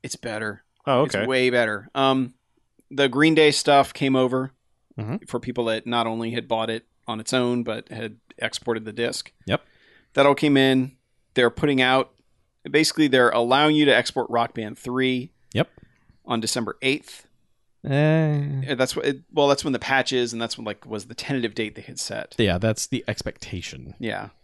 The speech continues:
Speaker 1: And that at that point, you'll be able to get your Rock Band three,
Speaker 3: Mm-hmm.
Speaker 1: two, one, Lego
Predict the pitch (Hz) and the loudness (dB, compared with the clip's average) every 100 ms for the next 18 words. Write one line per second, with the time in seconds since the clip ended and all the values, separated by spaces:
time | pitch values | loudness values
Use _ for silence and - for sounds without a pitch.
0 | _ 117 117 117 110 104 _ - 123 - | _ -6 -2 -2 -2 -4 _ -6 -4 2
1 | 127 113 135 123 117 127 113 110 110 107 | 0 0 -2 -2 -2 -4 -4 -2 -6 -6
2 | 104 117 104 110 101 104 - 101 98 151 | -8 -6 -6 -6 -6 -6 -6 -14 -8 -2
3 | 151 143 139 131 110 120 120 117 117 107 | 0 2 0 -2 0 2 2 2 -2 -4
4 | 104 107 104 107 107 110 110 107 104 104 | -8 -8 -8 -12 -12 -8 -8 -8 -10 -12
5 | 104 | -14